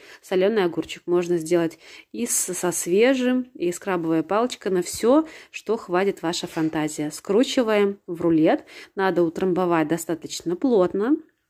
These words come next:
Делаем всё так,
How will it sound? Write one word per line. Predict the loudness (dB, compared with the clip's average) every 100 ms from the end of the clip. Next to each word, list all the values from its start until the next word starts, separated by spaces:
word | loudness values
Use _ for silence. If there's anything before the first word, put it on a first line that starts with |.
| _ _ _ _ _ _ _ _ _ _ _ _ _ _ _ _ _ _ -10
Делаем | 2 6 6
всё | 4 -2
так, | 0 0 0